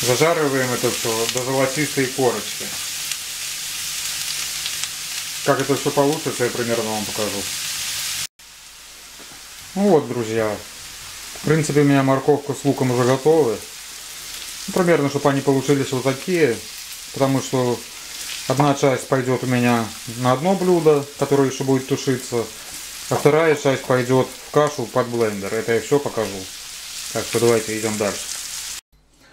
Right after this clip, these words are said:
Так, друзья, приготовилась наша каша. Вот такая она на вид, она уже вкусная на вид.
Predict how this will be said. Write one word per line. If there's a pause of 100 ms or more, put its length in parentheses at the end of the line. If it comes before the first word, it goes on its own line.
(500)
Так,
друзья, (340)
приготовилась
наша
каша. (1040)
Вот
такая
она
на
вид,
она
уже
вкусная
на
вид.